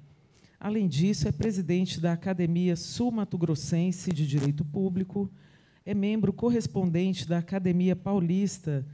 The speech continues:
de Letras Jurídicas, membro da Sociedade Brasileira de Direito Financeiro,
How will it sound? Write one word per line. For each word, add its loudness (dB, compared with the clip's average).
de 0
Letras -2
Jurídicas, -2
membro 2
da 4
Sociedade 0
Brasileira 2
de 0
Direito 2
Financeiro, 0